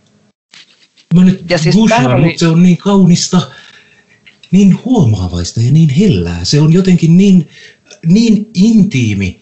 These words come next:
Speaker 1: se koko kohtaus, se tapa kuvata se
Speaker 2: Mm.
Speaker 1: ja, äh, se paholaisen kuiskaukset ja,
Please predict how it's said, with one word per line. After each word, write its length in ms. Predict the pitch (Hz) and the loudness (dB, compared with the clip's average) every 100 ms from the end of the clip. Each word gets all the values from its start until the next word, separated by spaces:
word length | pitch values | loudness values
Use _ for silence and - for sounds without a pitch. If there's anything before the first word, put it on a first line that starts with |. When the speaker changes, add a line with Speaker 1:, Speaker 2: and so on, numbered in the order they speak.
| _ | _
Speaker 1:
se 180 | - 131 | -6 -6
koko 560 | 120 160 156 143 113 - _ _ _ _ _ - | -4 -4 -2 -2 -6 -10 _ _ _ _ _ -8
kohtaus, 680 | 175 - - - 95 95 - | -4 -4 -6 -8 -8 -8 -6
se 80 | 127 | -6
tapa 380 | 123 165 160 127 | -2 -2 -2 -6
kuvata 580 | - 185 156 120 101 | -2 0 0 -2 -4
se 340 | 90 - 90 - - - 233 | -8 -8 -10 -10 -18 -20 -10
Speaker 2:
Mm. 80 | 110 | -4
Speaker 1:
ja, 320 | 104 92 90 - 117 | -2 -4 -6 -12 -10
äh, 120 | 110 110 | -10 -8
se 340 | - 123 110 - | -6 -4 -4 0
paholaisen 560 | 151 147 117 110 107 | 2 2 2 0 -2
kuiskaukset 840 | 107 160 165 - 107 92 - 95 104 | -2 0 0 -2 -4 -4 -4 -6 -4
ja, 320 | 101 90 | -4 -4